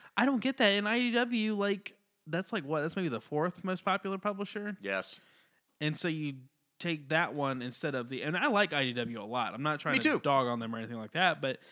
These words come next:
Speaker 1: instead of the one or two most popular publisher, you go with the fourth one?
Speaker 2: Yes.
Speaker 1: That, so I don't, I don't under-, I mean, maybe they look at how they handle other licensed property.
Speaker 2: I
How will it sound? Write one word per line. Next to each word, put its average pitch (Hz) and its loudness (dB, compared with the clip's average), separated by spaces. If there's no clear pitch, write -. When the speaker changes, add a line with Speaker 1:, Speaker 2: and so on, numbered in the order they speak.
Speaker 1:
instead 247 0
of 180 0
the 143 2
one 175 2
or 143 2
two 180 -2
most 156 -2
popular 120 -2
publisher, 127 -4
you 123 -6
go 127 -4
with 113 -8
the 107 -14
fourth 143 -6
one? 233 -6
Speaker 2:
Yes. - -4
Speaker 1:
That, 165 0
so 190 4
I 185 2
don't, 196 -2
I 170 -12
don't 185 -12
under-, 143 -4
I 151 -2
mean, 147 2
maybe 151 6
they 156 2
look 151 0
at 139 -4
how 139 2
they 131 -4
handle 131 -6
other 139 -8
licensed 151 -6
property. 185 0
Speaker 2:
I 110 -2